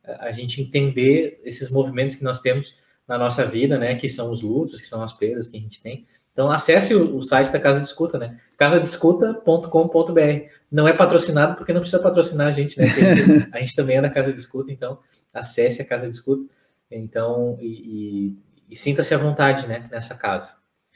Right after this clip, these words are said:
Speaker 1: Mas a gente falava, né? É, quando a gente passa por isso, a gente vê o que que é, o que que é importante. Quando nós nos deparamos com a morte, né? A gente começa a pensar, o que que realmente é mais importante na minha vida? O que que,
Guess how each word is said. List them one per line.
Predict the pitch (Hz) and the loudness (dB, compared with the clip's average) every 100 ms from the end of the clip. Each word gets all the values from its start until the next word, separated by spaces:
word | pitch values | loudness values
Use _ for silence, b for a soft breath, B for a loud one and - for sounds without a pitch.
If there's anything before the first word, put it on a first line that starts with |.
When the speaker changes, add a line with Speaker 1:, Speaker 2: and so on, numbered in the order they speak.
| _ _ - | _ _ -4
Speaker 1:
Mas | 117 | 0
a | |
gente | 135 131 | 0 2
falava, | 143 139 131 | 4 6 4
né? | 123 139 B B B | 2 -4 B B B
É, | 175 | -4
quando | - 160 | 2 2
a | 160 | 4
gente | 180 185 | 4 2
passa | 196 - - 175 180 | 0 -2 2 2 2
por | 196 160 | 0 2
isso, | 185 190 | 4 4
a | |
gente | 190 196 196 | 4 4 4
vê | 156 | 2
o | 196 | 0
que | - | 0
que | 196 | 0
é, | 156 | 0
o | 127 | -2
que | - | -8
que | - | -8
é | |
importante. | 135 127 - 107 101 | -2 -2 -4 -8 -10
Quando | 120 123 | -10 -6
nós | 123 120 | -4 -4
nos | 123 | -6
deparamos | 123 120 110 113 | -6 -2 -2 -4
com | 120 | -8
a | 113 | -8
morte, | 98 95 127 127 - | -6 -6 -6 -8 -18
né? | 147 b b b b _ | -20 b b b b _
A | 117 | -10
gente | 127 123 147 - _ _ _ | -10 -6 -6 -6 _ _ _
começa | - - 135 135 - | -20 -8 -4 -2 -2
a | |
pensar, | 156 147 127 | -4 -4 -8
o | |
que | - | -8
que | - | -6
realmente | 233 202 190 185 | 0 4 4 4
é | |
mais | 160 147 | 0 0
importante | 143 135 - 120 - | -2 -6 -6 -12 -12
na | |
minha | 120 113 | -12 -10
vida? | 110 104 | -10 -12
O | |
que | _ | _
que, | - 160 | -16 -16